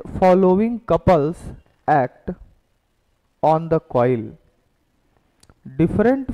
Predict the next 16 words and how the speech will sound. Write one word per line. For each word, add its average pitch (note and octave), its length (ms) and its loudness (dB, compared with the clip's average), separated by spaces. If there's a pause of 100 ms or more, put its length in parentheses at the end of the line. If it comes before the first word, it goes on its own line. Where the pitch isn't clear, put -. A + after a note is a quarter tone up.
following F3+ 600 2
couples E3 640 -2 (160)
acts D#3 520 -4 (460)
on D3+ 280 -2
the D3 140 -2
coil B2+ 520 -2 (1400)
and F#3 280 -2 (100)
keep C4+ 400 0
the G3+ 120 4
coil F3+ 580 0 (180)
in F3+ 200 -6 (100)
equilibrium F3 800 -4
position, A#2+ 580 -4 (1500)
and D#3+ 340 -4
keep A#3 420 -2
the F3 120 2